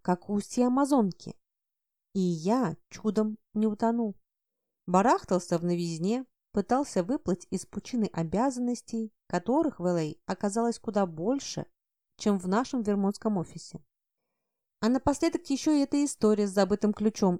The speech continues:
и полицией чуть не потопила меня. Мистер Леблан, тот еще кадр в фотопленке моей жизни. Я поселился на Дэрой-Айленде, чтобы быть подальше от суматохи и суеты,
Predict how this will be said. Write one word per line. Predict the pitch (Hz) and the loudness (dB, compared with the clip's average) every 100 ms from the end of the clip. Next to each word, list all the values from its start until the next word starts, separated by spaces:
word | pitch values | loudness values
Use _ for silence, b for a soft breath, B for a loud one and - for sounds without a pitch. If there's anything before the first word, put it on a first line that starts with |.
| - | -2
и | 208 | 2
полицией | 190 175 247 302 - 143 - - | 4 4 2 -2 -4 -6 -6 -4
чуть | 226 220 | -2 2
не | 208 | 2
потопила | 185 180 170 - 214 208 | 2 2 -2 0 -2 0
меня. | 160 147 135 - _ _ _ _ _ _ _ _ _ _ 190 | -2 -4 -8 -12 _ _ _ _ _ _ _ _ _ _ 0
Мистер | 220 277 269 240 | 0 2 0 2
Леблан, | 247 190 160 160 151 _ _ _ | 0 2 2 0 -6 _ _ _
тот | 294 247 320 | 2 4 2
еще | - 339 | -2 -4
кадр | - 214 160 160 - _ _ | 2 2 2 -4 -10 _ _
в | 190 | -14
фотопленке | 180 - 233 262 262 220 156 - | -14 -4 2 2 4 2 2 -4
моей | 165 180 214 | -2 0 2
жизни. | 196 143 - - _ _ _ _ _ _ | 0 -2 -10 -14 _ _ _ _ _ _
Я | 170 202 254 | -4 0 2
поселился | 214 202 196 185 247 247 175 | 0 -2 -2 -2 -2 -2 0
на | 180 | 0
Дэрой-Айленде, | 170 214 233 185 170 185 269 269 190 156 - - | 2 2 4 2 2 0 2 2 0 -2 -8 -12
чтобы | - 208 196 185 | -4 0 2 2
быть | 165 262 - - | 2 -2 -2 -2
подальше | 165 175 254 247 - - - _ _ | 0 2 0 -2 -8 -12 -14 _ _
от | 175 180 | -6 -6
суматохи | - 196 180 175 220 - 220 | -2 0 0 2 0 0 -4
и | 220 | -2
суеты, | - 226 - 208 139 | 0 -2 -2 -6 -6